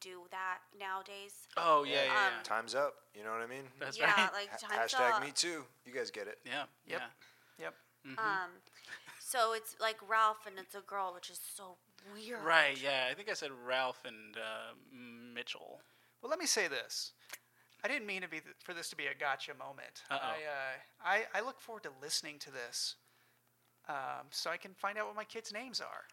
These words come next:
Speaker 3: It's
Speaker 2: Hey,
Speaker 3: crazy
Speaker 2: man.
Speaker 3: that, that you coach them
Speaker 2: <laughs> Yeah, it really
Speaker 3: on
Speaker 2: is.
Speaker 3: the team. And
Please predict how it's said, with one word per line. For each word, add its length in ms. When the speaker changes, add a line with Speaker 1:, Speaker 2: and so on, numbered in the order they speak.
Speaker 3:
It's 160
Speaker 2:
Hey, 100
Speaker 3:
crazy 160
Speaker 2:
man. 100
Speaker 3:
that, 200
that 140
you 180
coach 400
them 260
Speaker 2:
<laughs> 140
Yeah, 100
it 80
really 220
Speaker 3:
on 140
Speaker 2:
is. 200
Speaker 3:
the 80
team. 240
And 80